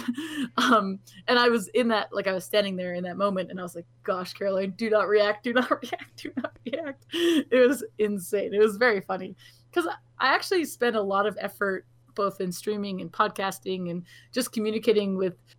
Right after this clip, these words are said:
uh, the Magic community in general with a lot of emoting. I'm a very emotive person. And so it was very weird to be in a position where I could not emote in any <laughs> way.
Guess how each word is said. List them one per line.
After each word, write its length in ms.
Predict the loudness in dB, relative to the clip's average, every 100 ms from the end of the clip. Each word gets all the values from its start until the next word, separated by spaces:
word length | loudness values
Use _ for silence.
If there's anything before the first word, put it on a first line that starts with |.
| _ _ -4
uh, 220 | 0 2
the 180 | 2 0
Magic 320 | 0 -2 -4
community 340 | -6 -2 -2 -2
in 100 | 2
general 380 | 4 6 4
with 100 | 4
a 60 | 2
lot 240 | 2 2
of 80 | 0
emoting. 480 | 0 0 2 2 0 -6
I'm 260 | -6 -6 -10
a 120 | -10 -8
very 380 | -2 0 2
emotive 420 | 2 0 -2 -4 -6
person. 420 | -10 -6 -6 -6 -12 -20 -16 -4
And 120 | 2
so 120 | 4
it 100 | 4
was 140 | 0 -4
very 340 | 0 2 2
weird 260 | 2 0 0
to 80 |
be 180 | -2 2
in 80 | 2
a 60 | 2
position 440 | -6 -6 -8 -6
where 140 | -4
I 140 | -2 -6 -10
could 180 | 0 4
not 200 | 6 6
emote 380 | 4 4 4 2
in 120 | -2
any 200 | -2 2
<laughs> 120 | 2
way. 360 | 2 2 0 -4